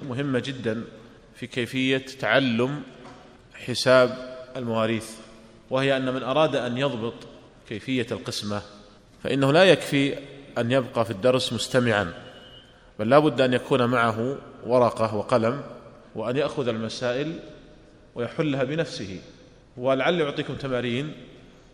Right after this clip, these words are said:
تأخذ الورقة والقلم وتحل المسألة، فإذا أخطأت تتعرف على موضع الخطأ عندك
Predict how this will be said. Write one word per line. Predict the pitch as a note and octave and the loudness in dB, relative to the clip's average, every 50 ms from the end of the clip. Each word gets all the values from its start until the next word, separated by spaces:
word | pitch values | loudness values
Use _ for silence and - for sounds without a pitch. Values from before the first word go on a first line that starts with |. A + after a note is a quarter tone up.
| - - | -4 2
تأخذ | D#3+ D3 C#3 - C#3+ B2 | 2 2 4 4 2 2
الورقة | B2 B2+ C3+ C3+ C3 - A#2+ | 4 4 4 4 4 2 2
والقلم | A2+ G#2 B2+ C3 D3+ D3+ | 2 4 4 4 4 4
وتحل | C#3+ - C3 - C3+ B2+ | 2 0 -4 -2 0 0
المسألة، | A#2 A#2 B2+ B2 - G2 F#2 G2 F#2 - - - - - - - - _ - - | 2 2 0 0 0 -2 -4 -4 -4 -8 -10 -18 -20 -20 -20 -20 -20 _ -10 -6
فإذا | A2+ - D3+ D3 C#3 | -2 0 2 4 2
أخطأت | D#3 - - - - - D3 E3 D#3+ - - - - - - - - - - - - - | 2 2 0 2 4 4 4 4 0 -2 -8 -14 -16 -16 -18 -20 -20 -20 -20 -20 -14 -10
تتعرف | - - B2 A2+ D#3 D3+ C#3 C#3 D#3 D3 B2+ | -2 2 4 4 4 4 4 2 0 0 2
على | A#2 C3 C3 C3 B2+ | 0 0 2 2 2
موضع | B2+ B2+ C#3 D#3 D#3 C#3 B2 C#3+ B2+ A#2+ | 2 2 0 0 0 0 0 0 0 0
الخطأ | B2+ A#2 - - C3+ - B2+ A2 | -2 -2 0 0 0 2 2 2
عندك | G#2+ C#3+ C#3 B2 G#2 G#2 - - - | 2 2 2 2 0 0 -2 -4 -8